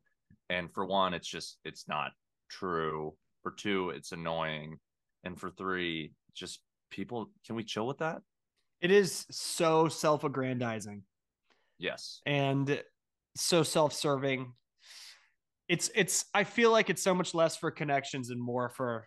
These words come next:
Speaker 2: "Look how I'm doing."
Speaker 1: Totally.
Speaker 2: Yeah.
Speaker 1: It's, it's, it's, yeah, but,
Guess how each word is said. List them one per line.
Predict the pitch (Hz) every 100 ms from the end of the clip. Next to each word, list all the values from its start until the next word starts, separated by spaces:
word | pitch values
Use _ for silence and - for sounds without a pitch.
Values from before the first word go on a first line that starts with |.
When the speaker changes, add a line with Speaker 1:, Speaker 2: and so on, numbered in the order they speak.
| _
Speaker 2:
"Look | 147 131
how | 139 120
I'm | 113 107
doing." | 107 101 104 _ _ _ _ _ _ _ _ _ _ _ _ _ _ _ _ _
Speaker 1:
Totally. | 131 151 - _ _ _ -
Speaker 2:
Yeah. | 131
Speaker 1:
It's, | 123 -
it's, | 101 - - -
it's, | 101 98 - -
yeah, | 85 50 - _
but, | 90 78